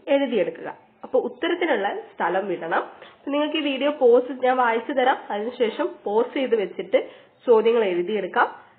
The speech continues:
എഴുതിയെടുത്തതിന് ശേഷം, ആ, നിങ്ങൾ അതിന്റെ ആൻസേഴ്സ് ഒന്ന് എഴുതി നോക്കണം,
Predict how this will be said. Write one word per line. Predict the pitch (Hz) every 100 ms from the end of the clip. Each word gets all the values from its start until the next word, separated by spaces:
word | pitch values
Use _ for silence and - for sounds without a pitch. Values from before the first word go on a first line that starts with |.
| -
എഴുതിയെടുത്തതിന് | 277 302 330 240 220 226 226 -
ശേഷം, | 180 - 285 - - _ _ _ -
ആ, | 202 196
നിങ്ങൾ | 226 226
അതിന്റെ | 226 220 226
ആൻസേഴ്സ് | 277 214 214 220 - 226 233
ഒന്ന് | 202 185
എഴുതി | 175 175
നോക്കണം, | 170 160 -